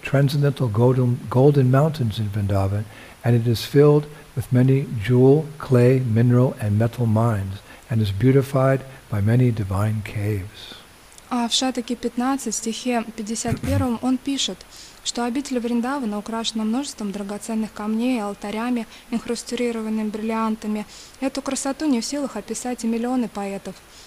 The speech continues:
Speaker 2: Во Вриндаване много роскошных, трансцендентных золотых гор. Он наполнен множеством шахт, в которых есть драгоценности,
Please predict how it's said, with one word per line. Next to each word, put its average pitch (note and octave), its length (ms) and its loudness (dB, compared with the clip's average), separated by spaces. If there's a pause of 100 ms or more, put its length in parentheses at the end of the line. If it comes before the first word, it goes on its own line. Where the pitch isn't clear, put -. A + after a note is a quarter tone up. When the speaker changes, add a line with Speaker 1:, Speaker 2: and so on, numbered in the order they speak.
(200)
Speaker 2:
Во A#3 100 -4
Вриндаване A#3+ 560 -2
много A3 300 -2
роскошных, A3 560 -6
трансцендентных A3 840 -4
золотых G#3+ 480 -6
гор. G#3 300 -4 (600)
Он C4+ 180 4
наполнен C4 520 2
множеством A3+ 460 -4
шахт, B3 280 -6
в - 80 -20
которых A3 460 -8
есть A3 160 -4
драгоценности, G#3+ 920 -4